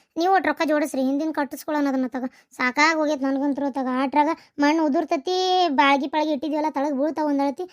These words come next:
ಅಯ್ಯೋ, ಇರಾಕ್ ಆಗ್ವಲ್ತು, ಬಿಡ್ವಲ್ತು. ಹ್ಮ್, ಆಯ್ತ್ ತಗೋರವ್ವ, ಹಂಗ ಮಾಡೋಣ ಹಂಗಾರ ಒಟ್ಟು. ಬರ್ಲಿ, ನನ್ ಮಗ ಬರ್ಲಿ, ಅವ್ನ್ಗ್ ಹೇಳ್ತೀನಿ. ಹೇಳಿ ರೊಕ್ಕ ಜೋಡಿಸಿ ಮುಗ್ಸೋಣಂತ. ಮತ್ತೇನ್ ಮಾಡೋದು? ನೀನು ಯಾಕ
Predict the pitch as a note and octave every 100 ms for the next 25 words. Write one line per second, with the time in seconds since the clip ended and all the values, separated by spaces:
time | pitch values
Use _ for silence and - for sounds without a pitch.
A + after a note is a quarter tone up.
0 | _ _ _ C#4+ D4 D4+ D#4 C#4 C#4+ C#4+
1 | C#4 C#4 B3+ E4 B3+ B3 G#3+ - _ _
2 | _ _ _ _ - D4+ D4 D4+ E4 F4+
3 | - F#4+ F#4+ F4 E4+ F4+ F4 F4+ F4 E4+
4 | D#4+ F#4 - _ - G4+ F#4+ F#4+ G4+ D#4
5 | D4 D4 C#4+ D4 D#4+ D#4 E4 F#4 G4 C4
6 | _ _ C4+ C#4 E4+ G4 C#4+ - _ _
7 | F4 G#4 B4 E4+ F4+ F4 E4+ G4+ A4 G#4+
8 | _ _ G4 F4 F#4 D#4 C4 D4 C#4+ E4
9 | D#4 D4+ C4 _ _ E4 E4 E4+ F4 D#4+